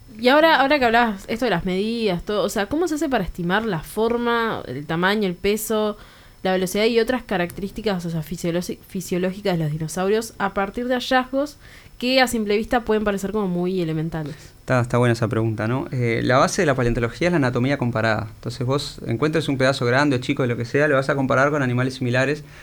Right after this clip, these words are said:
Speaker 2: y vas a ir descartando, por acá no es, por acá sí es. Este, entonces, claro, obviamente, cuando uno encuentra restos bastante abundantes, como hace poco de un, un pescado que encontramos en Tacuarembó, estudiado por otro colega,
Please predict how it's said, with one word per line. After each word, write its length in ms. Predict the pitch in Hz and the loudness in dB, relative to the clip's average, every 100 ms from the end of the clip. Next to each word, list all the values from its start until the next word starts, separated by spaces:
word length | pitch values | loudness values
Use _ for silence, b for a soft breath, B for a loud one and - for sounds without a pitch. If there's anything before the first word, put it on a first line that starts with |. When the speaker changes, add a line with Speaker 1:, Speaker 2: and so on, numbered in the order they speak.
| B | B
Speaker 2:
y 60 | 123 | 0
vas 200 | 131 131 | 2 4
a 60 | 135 | 6
ir 100 | 143 | 6
descartando, 640 | 131 131 127 151 151 147 | 4 2 4 6 6 4
por 100 | 127 | 4
acá 140 | 123 139 | 4 4
no 140 | 131 | 4
es, 200 | 139 139 | 2 0
por 120 | - | 0
acá 140 | 120 131 | 2 2
sí 220 | 131 131 | 0 0
es. 200 | 131 131 B B B B | 0 -4 B B B B
Este, 540 | - 151 123 - 123 120 | -4 -4 -2 2 4 4
entonces, 600 | 113 110 110 123 131 151 | 4 0 -2 -2 0 0
claro, 320 | 151 147 120 | 4 6 6
obviamente, 520 | - 135 147 143 127 | 4 4 6 4 2
cuando 180 | 120 120 | 0 2
uno 80 | 156 | 2
encuentra 840 | 151 160 151 131 123 110 110 117 123 | 4 4 6 8 8 6 4 0 0
restos 340 | 123 131 131 | 0 2 2
bastante 360 | 123 127 131 127 | 2 2 2 2
abundantes, 580 | 131 139 160 151 147 | 4 6 6 6 2
como 140 | 127 110 | -2 -4
hace 140 | 113 | -4
poco 280 | 113 123 117 | -2 0 0
de 40 | |
un, 480 | 113 110 110 113 120 - | 0 -2 -4 -6 -8 -6
un 180 | 120 | -4
pescado 380 | 113 120 127 127 | -4 -2 2 2
que 40 | 120 | 2
encontramos 300 | 120 131 127 | 2 0 0
en 60 | |
Tacuarembó, 420 | 127 127 131 151 185 B B B B B | 2 2 4 2 0 B B B B B
estudiado 380 | 123 127 127 123 | -4 2 4 4
por 80 | 123 | 2
otro 160 | 127 | 2
colega, 460 | 127 131 143 170 | 2 4 4 4